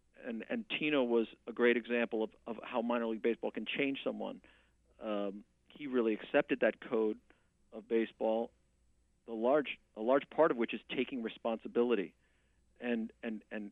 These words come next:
it's on me. No matter, you know, there, there, there's, no matter what happens in the game or how you feel, perhaps the politics of the game gets you, you're supposed to just say, "It's on me, it's my responsibility, I'm just gonna work harder." And Tino really took that to heart, and, and to tell you the truth, I think part of that is,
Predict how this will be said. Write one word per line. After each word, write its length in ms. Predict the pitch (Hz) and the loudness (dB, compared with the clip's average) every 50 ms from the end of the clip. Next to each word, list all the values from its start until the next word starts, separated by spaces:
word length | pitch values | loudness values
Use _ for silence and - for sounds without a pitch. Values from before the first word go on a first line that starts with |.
| _ | _
it's 160 | - 127 - - | -12 -6 0 2
on 260 | 120 120 123 120 117 | 2 2 2 2 2
me. 180 | 131 127 117 | 0 0 0
No 120 | 107 98 104 | 0 -2 0
matter, 340 | 113 139 151 156 131 127 - - - 90 - - | 2 2 4 4 2 0 -2 -6 -10 -10 -10 -8
you 140 | - 127 120 | -6 -4 -4
know, 120 | 120 117 | -2 -2
there, 120 | 110 117 - - | -4 -4 -6 -6
there, 120 | - 113 110 - | -8 -8 -8 -8
there's, 160 | - 113 104 104 - - _ _ _ _ _ _ _ _ _ _ - | -8 -10 -10 -10 -12 -18 _ _ _ _ _ _ _ _ _ _ -10
no 60 | 120 | -4
matter 200 | 120 135 123 120 | -2 0 2 4
what 160 | 123 135 131 | 4 4 2
happens 320 | - 147 120 117 - 120 - | 2 2 0 -2 -2 -4 -6
in 80 | 123 | -6
the 60 | 117 | -6
game 280 | 107 - 120 120 120 113 | -4 0 0 0 0 0
or 60 | 101 | -2
how 120 | - 123 120 | -2 0 0
you 140 | 120 120 - - | 0 -2 -4 -4
feel, 160 | - 127 120 | -4 -4 -4
perhaps 300 | 113 - 110 113 113 - | -2 0 0 0 0 -2
the 80 | - - | -6 -8
politics 480 | - - 113 110 110 - - 113 - | -4 -2 0 0 -2 -2 -6 -10 -10
of 60 | - 110 | -10 -12
the 60 | - | -10
game 360 | - - 131 131 127 123 117 - - - _ _ - | -6 -6 -4 -4 -4 -4 -6 -10 -14 -20 _ _ -2
gets 200 | 135 131 - - | -2 -2 0 0
you, 60 | 117 | 0
you're 180 | 113 110 139 | 0 0 0
supposed 400 | 143 - 135 - - 131 123 - | -2 -2 -2 0 0 0 0 -2
to 80 | - 120 | -6 -8
just 160 | 117 113 110 - | -6 -6 -4 -2
say, 140 | - 117 110 | 2 2 2
"It's 160 | 107 - - | 2 2 0
on 260 | 113 110 110 110 110 | -2 -2 -2 0 0
me, 200 | 113 113 113 110 | 0 0 2 2
it's 120 | 104 98 - | 0 -2 -2
my 140 | - 110 110 | -4 -2 -2
responsibility, 680 | 110 110 110 104 - 107 107 107 - - - 107 104 104 | -2 -2 -2 -4 -4 -4 -6 -6 -4 -4 -2 0 0 0
I'm 120 | 104 107 110 | 0 -2 -2
just 140 | 113 - | -6 -8
gonna 120 | - 110 107 | -8 -8 -4
work 260 | 101 110 110 - - | -2 0 -2 -2 0
harder." 340 | - 117 113 113 107 101 95 - - - - - - _ _ _ _ _ _ _ | 2 4 6 6 6 4 0 -4 -10 -20 -20 -20 -20 _ _ _ _ _ _ _
And 100 | - 123 - | -12 -10 -4
Tino 220 | - - 190 190 175 | -2 2 4 6 6
really 240 | 156 160 143 139 | 8 8 8 8
took 200 | 131 - - 160 | 6 4 2 4
that 160 | - 147 127 - | 6 4 4 4
to 80 | 120 | 2
heart, 360 | 110 - 156 175 185 151 120 - - | 0 4 6 6 6 6 4 0 -6
and, 200 | - 123 123 123 123 _ - | -8 -6 -4 -6 -6 _ -12
and 80 | 123 | -14
to 60 | 120 123 | -12 -4
tell 120 | - 156 | 0 2
you 80 | 156 147 | 2 2
the 60 | 139 | 2
truth, 140 | - 156 147 | 0 -2 0
I 40 | 131 | 0
think 180 | 127 135 - - | -2 -2 -4 -4
part 200 | - 139 143 156 | 0 2 2 4
of 80 | 151 | 4
that 200 | 120 120 120 120 | 4 4 4 4
is, 60 | 123 | 2